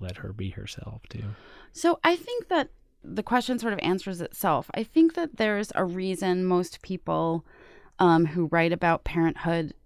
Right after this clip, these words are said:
Speaker 2: tend to do it in the first couple of years of their kids' lives. I think that that's the hard part. I think that by the time they're two, three, four, your life has sort of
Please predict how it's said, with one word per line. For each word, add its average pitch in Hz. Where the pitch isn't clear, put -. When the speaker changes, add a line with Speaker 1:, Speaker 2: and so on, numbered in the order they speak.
Speaker 2:
tend 175
to 170
do 165
it 151
in 160
the 165
first 156
couple 151
of 139
years -
of -
their -
kids' -
lives. 95
I -
think 180
that -
that's 165
the 175
hard 175
part. 175
I 165
think 160
that 160
by 165
the 156
time 175
they're 165
two, 175
three, 165
four, 156
your 185
life 196
has 180
sort 175
of 165